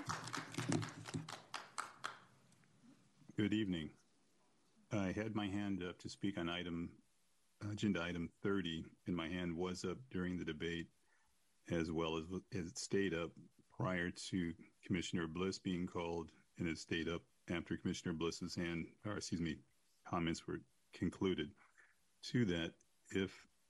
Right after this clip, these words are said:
the council doesn't mind, I would like to have this opportunity to give my two cents that I wasn't, uh, accorded on agenda item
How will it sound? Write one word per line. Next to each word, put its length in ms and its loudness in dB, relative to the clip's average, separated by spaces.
the 320 4
council 340 0
doesn't 320 0
mind, 400 0
I 80 0
would 340 2
like 260 -2
to 320 -2
have 180 0
this 220 2
opportunity 720 -2
to 180 -12
give 240 0
my 140 0
two 240 -2
cents 420 -2
that 180 2
I 40 0
wasn't, 440 -2
uh, 100 -4
accorded 560 2
on 220 0
agenda 360 0
item 280 -2